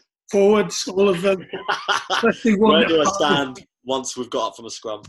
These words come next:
Speaker 1: What do we do when we're here?
Speaker 2: Yeah.
Speaker 1: I mean, lads that have played the game for twenty years, what do I do when I get up from a scrum? Oh
Speaker 2: Yeah.
Speaker 1: my days.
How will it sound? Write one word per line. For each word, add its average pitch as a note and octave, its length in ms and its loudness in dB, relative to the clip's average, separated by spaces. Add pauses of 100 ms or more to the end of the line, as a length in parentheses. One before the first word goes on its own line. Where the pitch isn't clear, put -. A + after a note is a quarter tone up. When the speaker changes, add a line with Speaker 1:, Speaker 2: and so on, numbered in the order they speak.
(420)
Speaker 1:
What F#3+ 180 0
do A#3 100 2
we G#3+ 100 2
do G3 220 0
when F#3+ 180 0
we're F3+ 120 -2
here? F3 360 -4 (400)
Speaker 2:
Yeah. G#2+ 320 -14
Speaker 1:
I F3 60 -10
mean, F3 320 -2 (300)
lads G3+ 300 0
that A3+ 100 4
have G3 100 -2
played A3+ 240 0
the G#3 80 -4
game G3 260 0
for - 120 -8
twenty F#3 320 -2
years, F#3 360 -2 (600)
what G#3 280 2
do B3 140 2
I A3+ 80 2
do A3+ 240 0
when G#3+ 140 2
I G3+ 40 0
get G3+ 200 -2
up F3+ 100 -6
from G#3 200 -4
a G3 40 -2
scrum? - 500 -2 (120)
Oh A3 220 2
Speaker 2:
Yeah. A3 40 0 (140)
Speaker 1:
my A3 120 -14
days. G3+ 560 -2